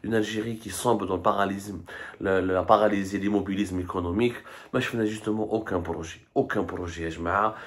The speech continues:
On va parler du bilan de Tebboune, parce que Tebboune, il a parlé, fait Le Figaro, هذا le vingt-neuf décembre deux mille vingt-deux. J'ai fait une interview de, de, de, de, de Tebboune. Aucun mot pour les Algériens, aucun mot pour les Algériens. Il a,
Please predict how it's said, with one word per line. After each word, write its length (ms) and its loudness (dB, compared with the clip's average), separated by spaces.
On 80 0
va 140 4
parler 240 2
du 120 -4
bilan 220 2
de 80 2
Tebboune, 500 0
parce 100 -10
que 120 -2
Tebboune, 320 -2
il 100 4
a 60 4
parlé, 340 2
fait 440 -4
Le 120 -4
Figaro, 640 6
هذا 180 0
le 80 2
vingt-neuf 320 -2
décembre 300 -4
deux 80 -8
mille 140 -4
vingt-deux. 500 0
J'ai 120 -6
fait 60 -6
une 180 2
interview 340 -2
de, 400 0
de, 160 -4
de, 280 -4
de, 240 -4
de 120 -4
Tebboune. 560 -2
Aucun 400 6
mot 240 2
pour 200 -10
les 200 -2
Algériens, 480 -4
aucun 400 0
mot 220 0
pour 200 -8
les 200 -6
Algériens. 440 -6
Il 160 4
a, 160 8